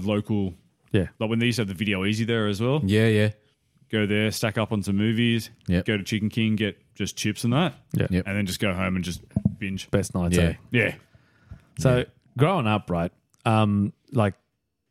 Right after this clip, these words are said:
Speaker 2: stereotypes. So with our growing up, like, Vicks on your feet, Vicks on this, Vicks fixes that, whatever.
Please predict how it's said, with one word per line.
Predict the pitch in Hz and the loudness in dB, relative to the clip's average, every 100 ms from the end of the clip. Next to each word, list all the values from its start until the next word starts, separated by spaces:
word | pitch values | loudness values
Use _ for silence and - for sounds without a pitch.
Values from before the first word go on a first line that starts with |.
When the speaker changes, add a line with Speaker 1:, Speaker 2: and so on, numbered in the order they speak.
| _ _ | _ _
Speaker 2:
stereotypes. | - - 131 127 110 95 82 - | -8 0 2 4 2 0 -2 -6
So | - 101 104 | 0 2 4
with | 120 120 | 4 4
our | 110 107 104 98 92 90 - | 2 4 4 4 2 -4 -4
growing | 98 92 | -2 0
up, | 92 95 | 0 0
like, | 92 92 | -2 2
Vicks | 101 92 - | 0 2 0
on | 101 | 0
your | 92 | 0
feet, | 110 107 107 104 92 | 2 4 4 2 0
Vicks | 107 - | -2 0
on | 98 92 | -2 2
this, | 104 101 95 | 2 2 0
Vicks | 101 90 - | -4 -4 -4
fixes | 92 - 87 | -4 -2 0
that, | 92 98 | 2 2
whatever. | 92 85 | 2 2